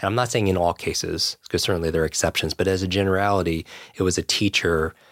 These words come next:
repeating information to you and rote learning, and you were supposed to consume information, sit quietly by yourself. But the,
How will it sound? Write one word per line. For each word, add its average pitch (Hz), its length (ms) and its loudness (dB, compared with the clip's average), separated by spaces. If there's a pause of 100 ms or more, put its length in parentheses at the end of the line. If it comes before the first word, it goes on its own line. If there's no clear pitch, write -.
(480)
repeating 95 500 2
information 87 540 2
to - 200 0
you 80 160 2
and 78 240 -2
rote 87 260 0
learning, 85 680 0
and 87 200 2
you 85 120 0
were 85 140 2
supposed - 340 -2
to - 60 0
consume - 520 0
information, 82 720 0
sit - 220 -6
quietly 80 500 -2
by 82 140 -2
yourself. 80 480 0
But - 120 0
the, 87 200 0